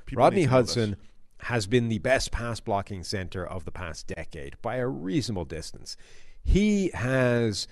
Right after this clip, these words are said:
Speaker 2: one, two, three, four, five, six seasons in which he's given up fewer single-digit pressures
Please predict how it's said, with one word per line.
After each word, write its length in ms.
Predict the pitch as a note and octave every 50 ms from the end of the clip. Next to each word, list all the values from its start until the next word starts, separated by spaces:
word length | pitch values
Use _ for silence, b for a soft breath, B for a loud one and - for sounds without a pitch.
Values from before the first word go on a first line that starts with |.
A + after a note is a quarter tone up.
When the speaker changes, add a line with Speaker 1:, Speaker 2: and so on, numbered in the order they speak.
| b b b b b
Speaker 2:
one, 260 | b G2+ A#2+ D3+ F#3+ F#3+
two, 160 | - G3+ E3
three, 400 | - - - G2+ G#2 G#2+ G2+ G2+ F#2
four, 420 | - - - G#2+ G2 G2 G2 E2+
five, 960 | - - - - - - A#2+ A2 G2+ F#2+ E2 D#2+ D#2+ D2+ D2+ D#2 D2 - - -
six 460 | - - - - D#3 D#3+ D#3 - -
seasons 580 | - C#3 C3 A#2 F2 E2 D#2+ B1 A1+ - - - - - - - - -
in 140 | A#2+ A2+ A2
which 160 | A#2 A2 -
he's 180 | A#2+ A2+ F#2
given 240 | - B2 A2 G2 G#2+
up 140 | G#2+ F#2+ -
fewer 640 | - - - - C3 B2+ A#2 A2 G#2+ G#2 F#2+ F2 b b b b b b b b b
single-digit 600 | - - - E3+ D#3+ C#3+ G#2 B2 B2 F#2 G#2 -
pressures 520 | - - A2 F#2 - - - - - -